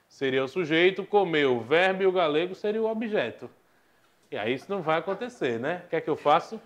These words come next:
pra evitar isso? Coloco uma vírgula. Chocolate, vírgula, comeu galego. Porque colocando a vírgula, chocolate seria o complemento e galego seria o sujeito.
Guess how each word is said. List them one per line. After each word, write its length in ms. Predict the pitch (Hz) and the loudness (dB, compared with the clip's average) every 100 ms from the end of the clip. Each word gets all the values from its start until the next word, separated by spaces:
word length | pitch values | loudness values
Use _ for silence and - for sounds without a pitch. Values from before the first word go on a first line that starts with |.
| _ _ - _ | _ _ -20 _
pra 200 | 147 151 | 4 4
evitar 320 | 139 143 139 | 4 4 4
isso? 340 | 160 175 240 - _ _ _ _ _ _ _ _ _ _ | 2 -2 -12 -18 _ _ _ _ _ _ _ _ _ _
Coloco 320 | 131 131 135 | -2 -2 -2
uma 80 | 196 | -4
vírgula. 160 | 135 | -6
Chocolate, 560 | 120 170 170 151 175 156 | -2 -2 2 2 2 -2
vírgula, 300 | 147 120 117 | -6 -4 -6
comeu 500 | 113 135 123 151 185 143 | -6 -2 0 0 -2 -8
galego. 460 | 175 160 117 107 - _ _ _ _ | -6 -2 -2 -4 -14 _ _ _ _
Porque 240 | 120 131 | -6 -6
colocando 460 | - 156 147 156 151 | 0 0 0 -2 -2
a 80 | 139 | -2
vírgula, 340 | 143 175 202 | -2 -2 -4
chocolate 560 | - 175 151 143 131 - | -4 -4 -2 -2 -2 -4
seria 180 | 120 120 | -6 -6
o 40 | |
complemento 600 | 120 147 165 151 147 170 | -6 -6 -6 -4 -6 -6
e 40 | 185 | -6
galego 300 | 151 135 139 | -4 -6 -8
seria 460 | - 120 135 170 _ _ _ _ _ _ _ _ _ _ _ | -8 -6 -6 -8 _ _ _ _ _ _ _ _ _ _ _
o 80 | 110 | -16
sujeito. 560 | 185 175 143 104 110 | -12 -6 -6 -6 -12